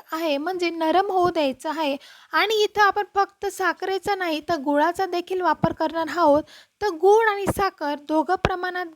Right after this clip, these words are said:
घेऊन आपल्याला त्याच्यामध्ये मिक्स करायचं आहे. मला जर फक्त गुळाचं बनवायचं असेल तर तुम्ही फक्त गुळ वापरू शकता आणि जर साखरेचा वापर करायचा असेल तर साखर यूज करू शकता.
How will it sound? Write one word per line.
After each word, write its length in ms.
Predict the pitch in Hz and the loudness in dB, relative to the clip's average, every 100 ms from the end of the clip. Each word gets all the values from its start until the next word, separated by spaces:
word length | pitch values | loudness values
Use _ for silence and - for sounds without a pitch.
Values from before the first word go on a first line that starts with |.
| - | -6
घेऊन 360 | 370 311 311 | -4 -4 -6
आपल्याला 440 | 339 269 302 302 311 | -8 -10 -8 -8 -8
त्याच्यामध्ये 560 | 311 277 311 302 302 | -8 -8 -8 -6 -6
मिक्स 340 | 294 277 311 - | -6 -6 -8 -6
करायचं 520 | 381 359 349 - 370 523 _ | -2 0 0 -2 -4 -4 _
आहे. 360 | 302 285 269 262 - _ _ _ _ _ _ _ | -8 -4 -2 -4 -10 _ _ _ _ _ _ _
मला 260 | 311 349 415 | 2 4 4
जर 200 | 392 359 359 | 6 4 4
फक्त 280 | 339 - 392 294 | 0 0 -6 0
गुळाचं 440 | 311 285 294 370 | 2 2 2 0
बनवायचं 460 | 381 381 381 381 403 | 0 0 -2 0 -4
असेल 300 | 370 311 - | -2 -4 -2
तर 120 | 349 339 | -4 -2
तुम्ही 180 | 349 370 381 | -4 -6 -6
फक्त 280 | 311 - 330 330 | -10 -6 -8 -4
गुळ 200 | 285 294 | 0 0
वापरू 300 | 302 285 294 | 2 2 2
शकता 400 | 294 320 - - | 2 -6 -6 -10
आणि 340 | 269 311 277 262 | -10 -6 -4 -2
जर 120 | 277 | -4
साखरेचा 600 | 247 - 233 277 339 370 | -6 -12 -12 -8 -4 2
वापर 260 | 359 349 349 | 2 0 -2
करायचा 380 | 359 349 349 - | 0 0 -2 -8
असेल 260 | 330 285 | -8 -6
तर 80 | 427 | -6
साखर 400 | 415 403 330 302 | -4 -2 -2 -2
यूज 220 | 269 262 | -4 -4
करू 200 | - 262 262 | -6 -4 -2
शकता. 520 | 285 - - 262 | -4 -8 -6 -6